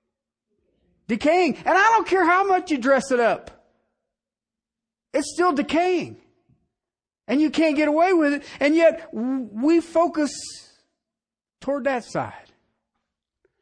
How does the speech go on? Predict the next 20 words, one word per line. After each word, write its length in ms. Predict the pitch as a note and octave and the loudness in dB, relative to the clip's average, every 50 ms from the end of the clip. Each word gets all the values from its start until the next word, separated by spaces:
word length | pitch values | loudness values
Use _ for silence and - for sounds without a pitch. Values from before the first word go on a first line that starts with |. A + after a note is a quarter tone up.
| _ _ _ _ _ | _ _ _ _ _
He 140 | - G#3+ A3 | -6 -6 -6
says 400 | - - C4 B3 A#3+ A3+ - - - - - _ _ _ _ _ _ _ _ | -2 0 2 2 2 0 -2 -6 -18 -20 -20 _ _ _ _ _ _ _ _
we 220 | - F#3 A#3 C4 B3+ | -6 -2 0 2 2
need 460 | B3+ C4+ D4+ E4+ F#4+ F#4+ E4+ D#4 C4 | 2 2 2 2 4 2 2 2 0
to 60 | C4+ | -2
be 160 | G#3+ A3+ A#3+ | -2 -2 -2
focusing 920 | G#3 - - A3+ A3 G#3+ G3+ G#3 G3+ F3+ - - - G3 G3 G#3 G#3 F#3+ G3 - - - | -4 -2 0 0 0 0 0 -2 -4 -6 -4 -4 -2 -2 0 -2 -2 -4 -8 -12 -16 -6
on 160 | - E3+ F#3+ G3 | -4 -2 -2 -2
the 80 | F#3+ | -2
fact 320 | - - B3 A#3+ A#3+ A#3+ A#3 | -2 0 2 2 2 2 0
that 160 | G#3+ G#3 G#3 | -2 -4 -2
the 140 | G3+ G3 G#3 | -4 -4 -2
inner 240 | A#3+ C4+ C4+ C4 | 0 0 0 0
man 260 | A#3+ A3 G3+ G3 G3 F#3+ | 2 2 2 2 2 0
is 140 | F3+ D3+ | 0 -2
being 260 | C#3+ F3 A3 A3+ A3+ G#3+ | -2 -2 0 0 0 0
renewed 640 | G3+ G3 F#3+ F#3+ F#3+ G#3 A#3 A3+ G3+ G3 F3+ F3+ D3+ | 0 0 0 0 0 0 0 0 0 0 -2 -2 0
day 220 | E3+ G#3+ A3 G#3+ | 2 2 2 2
by 300 | G#3+ E3 F#3 F#3+ F#3+ F#3 | 2 2 2 2 2 2
day. 500 | E3+ E3+ G3+ G3+ F#3 D#3+ C#3+ B2+ G2 - | 2 2 2 2 2 0 0 -4 -8 -14